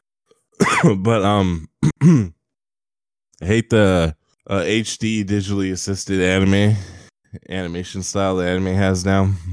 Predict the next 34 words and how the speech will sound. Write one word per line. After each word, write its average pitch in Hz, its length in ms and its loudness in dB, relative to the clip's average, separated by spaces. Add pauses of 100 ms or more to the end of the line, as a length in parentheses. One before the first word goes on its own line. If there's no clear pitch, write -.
(120)
The, 80 220 0
how 85 180 0
soft 85 360 -2
the 85 80 -6
lines 82 420 -2
are 85 320 0 (580)
and, 78 240 -4
like, 73 200 -6 (160)
the 80 100 -8
color 85 320 -4
gradient 85 720 -4 (440)
and, 78 300 -6
uh, 73 140 -8
especially 90 580 -4
how 85 180 -2
the 78 120 -10
characters 82 480 -2
move 82 320 2
in 78 200 0
the, 76 420 -2
um, 80 240 -6
digital 80 360 -6
backgrounds 85 600 -4
and 85 120 -4
shit 87 220 -8
now. 92 240 -12 (580)
Like, 95 180 -6
there's 87 280 0
a, 82 300 0 (720)
the 101 100 -16
first 110 300 0
major 95 320 2
fight 87 320 0
scene 82 480 -2